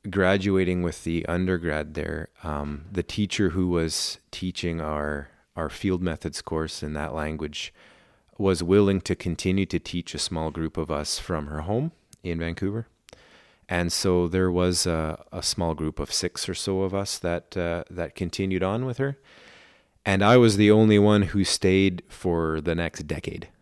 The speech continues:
So the other ones dropped off or got their masters or went back home to Japan or something, right? And I was local. I think I was the only one who was local anyway. And I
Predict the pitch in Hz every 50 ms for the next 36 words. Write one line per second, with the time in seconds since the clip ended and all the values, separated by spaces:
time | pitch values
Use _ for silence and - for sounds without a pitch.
0 | _ - - - 113 101 98 107 - 113 107 113 117 123 131 131 135 139 127 123
1 | 120 117 107 107 104 107 101 101 - - - 92 98 101 101 - - 107 95 90
2 | 95 95 101 - - 98 90 87 85 87 85 - - - 92 90 90 85 - 87
3 | 85 85 85 80 82 87 85 - 82 85 - - 87 82 - 90 78 85 82 -
4 | - 87 82 82 85 85 87 82 - 82 82 - 85 82 82 82 80 90 - -
5 | - - - - - - - - - - 98 95 104 110 113 110 107 95 98 101
6 | 110 120 120 - - 76 76 78 131 123 90 80 73 69 80 78 82 85 82 80
7 | 82 82 80 80 76 - - 80 82 - 82 73 73 87 101 101 80 73 73 71
8 | _ - - - - - _ _ - - 92 85 87 90 87 82 80 80